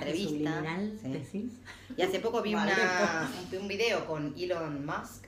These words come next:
Speaker 1: es el que ahora es el nuevo, que está haciendo todos, quiere viajar en el espacio.
Speaker 2: Ay, no.
Speaker 1: Eh, y dice eso,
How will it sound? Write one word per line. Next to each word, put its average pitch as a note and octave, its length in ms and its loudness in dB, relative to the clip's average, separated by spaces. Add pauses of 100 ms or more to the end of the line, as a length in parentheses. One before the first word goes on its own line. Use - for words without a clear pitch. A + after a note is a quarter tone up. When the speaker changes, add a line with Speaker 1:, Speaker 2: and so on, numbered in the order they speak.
Speaker 1:
es D3+ 180 -8
el B2+ 160 -4
que B2 600 -6 (120)
ahora C#3 220 -6
es C3+ 120 -10
el B2+ 80 -6
nuevo, C#3 500 -6 (1200)
que B2+ 60 -10
está B2+ 140 -8
haciendo B2+ 240 -6
todos, B2+ 460 -6 (200)
quiere C#3 160 -4
viajar B2+ 260 -2
en B2+ 100 -2
el B2+ 80 0
espacio. C3+ 1000 -6 (180)
Speaker 2:
Ay, F3 240 -8
no. E3 160 -12
Speaker 1:
Eh, C3+ 680 0
y D#3 120 -4
dice F#3 320 -2
eso, C3 320 -4